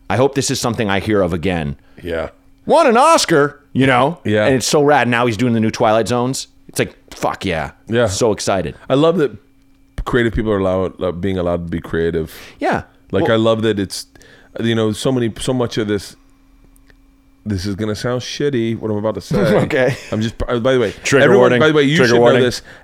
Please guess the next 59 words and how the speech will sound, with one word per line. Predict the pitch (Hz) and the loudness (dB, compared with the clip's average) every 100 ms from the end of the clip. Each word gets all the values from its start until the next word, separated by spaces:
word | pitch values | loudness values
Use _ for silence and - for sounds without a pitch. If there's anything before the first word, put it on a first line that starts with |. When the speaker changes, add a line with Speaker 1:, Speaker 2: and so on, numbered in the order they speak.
| - | -2
Speaker 2:
Everyone | 135 147 160 151 | 0 2 2 0
on, | 147 | 0
that | 139 | 0
listens | 135 131 127 120 | 0 0 -2 -4
to | |
this | 135 131 | -4 -2
podcast, | 113 95 87 92 90 - | 0 0 0 -2 -2 -2
Speaker 1:
Yeah. | 113 98 - | -2 -2 -4
Speaker 2:
they're | 107 | -6
not | 113 | -4
shitty | - 123 110 | -4 -2 -2
people. | 104 92 - - - | 0 -4 -4 -10 -4
Speaker 1:
No, | 175 | 0
Speaker 2:
They | 156 | 2
Speaker 1:
I | |
don't | |
Speaker 2:
don't, | 247 | 2
Speaker 1:
think | |
Speaker 2:
they | 123 113 | 2 2
Speaker 1:
they | |
Speaker 2:
don't, | 127 95 | 2 0
Speaker 1:
are. | 120 - - | -4 -10 -2
Speaker 2:
they | |
don't, | 117 135 135 | 0 0 0
no, | 143 | 0
but | 131 | 2
I | 127 | 2
mean, | 127 123 | 0 0
like, | 127 117 - - - | 0 -2 -4 -18 -4
no, | 120 123 | 0 2
I'm | 120 | 2
just, | 113 - - | -2 -4 -4
I'm | 120 98 | -4 -2
prefacing | - 135 117 113 | 0 0 0 -2
this | 104 98 | -2 -2
so | 107 | 0
that | 101 | 0
Speaker 1:
Okay. | 113 | 0
Speaker 2:
you | 110 | 0
feel | 117 98 - | 0 -2 -2
it's | 101 - | -6 -2
safe. | - 135 104 - | 2 2 0 -2
Speaker 1:
I'm | 110 | 0
being | 107 98 | 0 -2
defensive, | 85 98 127 | -2 0 0
Speaker 2:
Like, | 117 | 0
Speaker 1:
sorry. | 92 90 | -4 0
Speaker 2:
like, | 139 120 | -2 2
people | 160 147 151 123 | 0 2 0 -2
g-, | 107 - - | -6 -14 -10
that | 107 117 113 | -2 -2 2
listen, | 135 131 104 | 0 0 -2
they | 107 | 0
don't | 120 120 | 0 -2
call | - 117 | -2 0
us | 113 113 | 0 0
out. | 98 92 | 0 0
They | 101 | 0
don't, | 107 110 | 0 -2